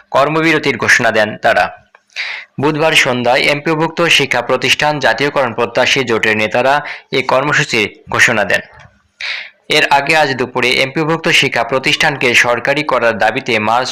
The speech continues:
to যমুনা কর্মসূচিতে বাধা দেয় পুলিশ। এ সময় শিক্ষক কর্মচারীরা পল্টন মোড় ঘুরে ফের জাতীয় প্রেস ক্লাবের সামনে অবস্থান নেন। এর আগে বুধবার উনিশ ফেব্রুয়ারি দুপুরে তারা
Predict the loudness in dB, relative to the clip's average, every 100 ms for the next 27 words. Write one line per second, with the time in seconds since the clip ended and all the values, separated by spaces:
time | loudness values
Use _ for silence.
0 | -4 -2 0 -2 0 0 0 -2 -2 -2
1 | -2 0 0 0 -10 _ -4 -2 0 2
2 | 0 0 0 0 0 -4 -8 _ _ -16
3 | -12 -4 -2 0 0 0 -2 -4 -2 0
4 | 0 0 2 2 2 0 0 0 0 0
5 | 0 0 -2 0 0 0 -2 0 0 0
6 | -2 -2 -2 0 0 0 0 0 0 2
7 | 2 0 -2 -2 -2 -4 -10 _ _ _
8 | -2 2 2 2 0 0 -2 0 -2 0
9 | -2 0 0 0 0 0 0 -2 -4 -12
10 | -12 -6 -2 0 0 0 0